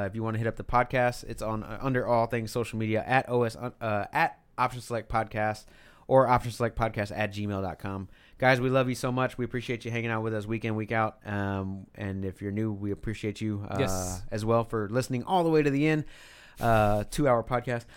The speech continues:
Speaker 1: And, uh, we, uh, hope you come back next week
Speaker 2: Yes.
Speaker 1: as we talk about whatever happens that week. But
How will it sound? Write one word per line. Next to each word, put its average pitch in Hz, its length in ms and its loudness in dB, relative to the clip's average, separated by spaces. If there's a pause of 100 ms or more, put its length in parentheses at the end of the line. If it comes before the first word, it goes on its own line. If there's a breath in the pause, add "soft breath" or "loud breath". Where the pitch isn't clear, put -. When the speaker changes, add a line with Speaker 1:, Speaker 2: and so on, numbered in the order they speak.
(280 loud breath)
Speaker 1:
And, 131 340 4
uh, 131 440 2
we, 139 260 6
uh, 131 220 8
hope 151 180 4
you 151 80 0
come 156 140 2
back 143 160 6
next 143 220 0
week 143 280 2
Speaker 2:
Yes. - 200 8
Speaker 1:
as 110 260 4
we 113 100 0
talk 117 200 2
about 110 200 4
whatever 107 240 2
happens 101 300 -2
that 101 140 0
week. 98 180 -2
But 107 160 0